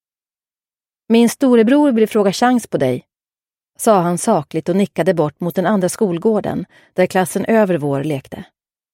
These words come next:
"Han vill vara ihop med dig och han vill veta vad du svarar." Jag blev alldeles paff. Hur hade han ens lagt märke till mig? Jag som inte ens hade ett namn. "Nej, nej, nej",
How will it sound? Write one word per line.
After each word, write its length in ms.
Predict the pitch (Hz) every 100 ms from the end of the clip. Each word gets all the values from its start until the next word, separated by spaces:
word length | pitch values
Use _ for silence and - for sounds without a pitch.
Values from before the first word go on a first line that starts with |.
| _ _ _ _ _ _ _ _
"Han 200 | - 190
vill 100 | 196
vara 180 | 208 214
ihop 320 | 226 269 254
med 120 | 233
dig 300 | 180 147 180
och 80 | 196
han 140 | 170 180
vill 140 | 190
veta 340 | 202 185 -
vad 120 | 180 180
du 60 |
svarar." 560 | 156 202 175 190 165 - _ _ _ _ _ _ _ _ _ _ _ _ _ _
Jag 160 | - 180
blev 160 | 156 143
alldeles 440 | 202 160 156 147
paff. 440 | - 175 - - _ _ _ _ _ _ _ _
Hur 160 | 254
hade 220 | 226 233 202
han 120 | 196
ens 260 | 202 180
lagt 180 | 190 -
märke 360 | 208 196 - 220
till 120 | 285
mig? 260 | 185 175 _ _ _ _ _
Jag 200 | - 185
som 140 | - 214
inte 160 | -
ens 180 | 160 151
hade 180 | 170 143
ett 80 | 139
namn. 420 | 202 214 - 156 _ _ _ _ _ _ _ _ _ _ _ _ _ -
"Nej, 360 | 190 247 254
nej, 220 | 180 165 156
nej", 420 | 170 165 135